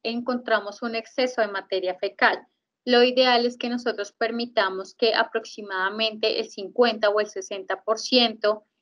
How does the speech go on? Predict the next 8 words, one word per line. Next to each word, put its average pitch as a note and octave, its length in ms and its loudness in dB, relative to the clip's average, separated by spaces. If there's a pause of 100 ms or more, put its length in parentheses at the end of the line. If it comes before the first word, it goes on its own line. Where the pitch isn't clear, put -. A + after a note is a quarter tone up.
(300)
eh, A3 320 4
del B3 200 6
hisopo A#3 720 2
se - 280 0
impregne F#3+ 640 -2
con F3+ 240 -8
la F3+ 100 -4
muestra. G#3+ 480 0